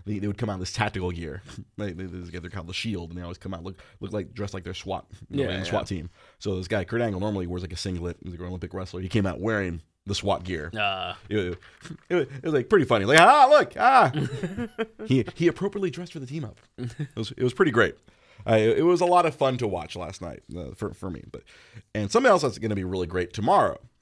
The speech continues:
Speaker 1: the Los Angeles Dodgers.
Speaker 2: Uh.
Speaker 1: And normally we don't talk a lot of sports, but
Speaker 2: No.
Speaker 1: we do when it's important to me.
Speaker 2: Yeah.
Speaker 1: <laughs> Because this is, at the end of the day, Dre's Greek, Geek Philosophy. See, I almost said Greek falafels. God damn you.
Speaker 2: <laughs>
Speaker 1: Dre's Geek Philosophy. It's, it's important to me.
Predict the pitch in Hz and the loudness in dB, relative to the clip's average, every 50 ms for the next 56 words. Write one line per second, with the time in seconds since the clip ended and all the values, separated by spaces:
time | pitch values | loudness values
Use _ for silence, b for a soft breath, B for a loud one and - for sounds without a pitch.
0 | _ _ _ _ _ _ _ _ _ _ _ _ 95 92 92 92 120 123 113 110 | _ _ _ _ _ _ _ _ _ _ _ _ -10 -8 -4 -2 -2 0 0 0
1 | 107 - 107 90 - - - - - - - - - _ - 107 104 95 90 98 | -2 -2 -2 -4 -6 -8 -18 -20 -20 -20 -18 -20 -18 _ -10 -8 -6 -6 -4 0
2 | 104 110 139 185 208 214 202 185 196 196 185 196 180 185 185 180 180 - 190 185 | 4 4 4 6 6 6 6 6 6 6 4 0 0 0 -2 -2 -2 0 2 2
3 | 185 214 - - - - 131 107 95 87 - - 185 143 123 139 175 165 135 185 | 2 2 0 -4 -2 0 0 2 2 -2 -4 -6 -10 -2 0 2 2 2 2 2
4 | 233 285 277 277 247 214 180 - 143 143 131 - 165 190 - - 165 147 156 123 | 0 2 2 2 2 0 0 0 -2 -2 2 2 2 2 2 0 -2 -2 0 -2
5 | 110 78 - _ _ - 127 127 123 107 170 139 123 - - 120 - 131 92 101 | -2 -2 -4 _ _ -6 -4 -4 -2 -4 -4 -6 -6 -8 -10 -6 -4 -2 -2 0
6 | 95 90 90 147 202 208 208 208 190 160 - 127 107 117 107 98 85 82 82 78 | -2 0 4 4 4 4 4 2 2 2 0 -2 -4 -4 -4 -4 -4 -4 -6 -6
7 | 78 87 95 92 85 80 80 98 101 95 101 107 110 - - - 92 90 92 - | -4 -4 -2 -2 -2 -2 -4 -8 -8 -6 -4 -4 -4 -4 -4 -6 -6 -6 -6 -8
8 | 92 92 104 - _ _ b b b b b b b b _ - - - - 101 | -10 -12 -12 -14 _ _ b b b b b b b b _ -16 -14 -10 -6 -6
9 | 123 175 208 226 208 - 208 160 107 107 120 - - 104 92 65 - - 80 - | -4 -4 -4 -4 -4 -4 -4 -4 -4 -6 -6 -2 -2 -2 -2 -2 -6 -12 -12 -4
10 | - 143 151 - - - - 190 - 180 175 196 95 - 349 - - 240 220 - | -4 -4 -4 -4 -6 -4 0 0 0 2 2 0 2 2 0 0 0 -6 -6 -6
11 | - 220 - _ 226 220 - - 214 - 240 151 190 233 208 139 101 135 160 - | -12 -14 -12 _ -12 -12 -10 -14 -4 0 2 2 2 2 0 -4 -8 -10 -10 -8
12 | - 107 - - - - - 76 95 107 - 110 123 127 160 139 131 202 226 262 | -8 -8 -8 -8 -12 -14 -10 -8 -8 -4 -2 -2 0 0 0 2 4 4 4 4
13 | 247 262 262 160 90 | 2 2 2 0 0